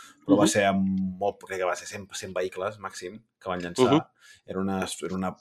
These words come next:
Speaker 1: era quelcom que volien fer pels Jocs Olímpics de Tòquio, i, però, però no, no és un, no és, no és un vehicle que es pugui vendre a l'escala. Llavors, eh, Mer-, Mercedes l'ha llançat, són, són els primers, són els primers que pren-, prenen, em, la liability, és a dir, la responsabilitat de que si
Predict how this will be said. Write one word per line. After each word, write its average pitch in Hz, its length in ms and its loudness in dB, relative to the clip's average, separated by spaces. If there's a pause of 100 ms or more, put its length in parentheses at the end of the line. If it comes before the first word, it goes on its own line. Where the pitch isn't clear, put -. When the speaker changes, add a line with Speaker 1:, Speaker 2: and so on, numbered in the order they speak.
(180)
Speaker 1:
era 98 200 -2
quelcom 101 320 4
que 117 60 6
volien 113 220 8
fer 110 100 4
pels 107 160 6
Jocs 110 120 2
Olímpics 110 240 2
de 110 80 4
Tòquio, 131 560 8 (560)
i, 110 1000 8
però, 110 120 -2 (100)
però 117 160 2
no, 110 160 6
no 117 120 6
és 120 80 6
un, 127 120 6
no 120 120 8
és, 117 80 6
no 120 120 6
és 117 80 4
un 117 140 6
vehicle 107 280 4
que 98 60 -2
es 95 80 -6
pugui 98 160 0
vendre 90 160 0
a 82 40 -2
l'escala. 90 280 2
Llavors, 90 440 0
eh, 92 720 2
Mer-, 92 280 -6
Mercedes 98 560 -4 (320)
l'ha 101 160 4 (100)
llançat, 139 320 0
són, 110 140 0
són 104 140 -2
els - 80 -8
primers, 110 260 2
són 117 80 4
els 110 80 -4
primers 107 180 2
que 110 160 4 (640)
pren-, 113 240 6
prenen, 110 380 6 (420)
em, 98 460 0 (180)
la 98 140 6 (580)
liability, 101 720 2
és 110 160 0
a 92 80 0
dir, 92 100 0
la 95 120 0
responsabilitat 98 640 -2
de 92 140 -2
que 92 120 -2
si 92 200 -4